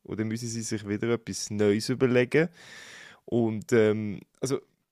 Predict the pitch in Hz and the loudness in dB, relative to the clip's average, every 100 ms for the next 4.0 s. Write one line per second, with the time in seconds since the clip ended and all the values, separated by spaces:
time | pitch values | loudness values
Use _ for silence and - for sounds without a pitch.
0 | - 127 - 135 135 175 214 214 196 208 | -14 -10 -8 -6 0 2 2 2 2 -2
1 | 196 - 143 135 156 175 - 127 135 143 | -2 -2 2 2 2 -4 -10 -6 0 0
2 | - - 131 123 131 156 165 160 156 143 | -2 -8 -4 2 4 6 6 4 2 -2
3 | 139 139 139 139 139 - 131 127 123 127 | 2 2 2 2 0 2 2 2 2 0